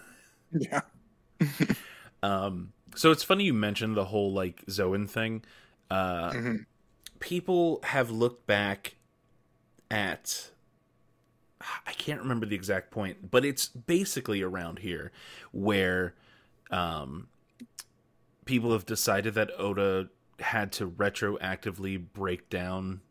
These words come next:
Speaker 2: different types of, of devil fruits, um,
Speaker 1: Mm-hmm.
Speaker 2: because there's certain things that other people do with devil fruits that other people can't. And it really was like, okay, this type of devil fruit does this, this type does that.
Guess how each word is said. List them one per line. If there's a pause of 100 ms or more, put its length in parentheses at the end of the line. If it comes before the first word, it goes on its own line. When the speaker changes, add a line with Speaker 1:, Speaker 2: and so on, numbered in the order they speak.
(140)
Speaker 2:
different
types
of,
of
devil
fruits, (500)
um,
Speaker 1:
Mm-hmm. (400)
Speaker 2:
because (100)
there's
certain
things
that (180)
other
people
do
with
devil
fruits
that
other
people
can't. (520)
And
it
really
was
like,
okay,
this
type
of
devil
fruit
does
this,
this
type
does
that.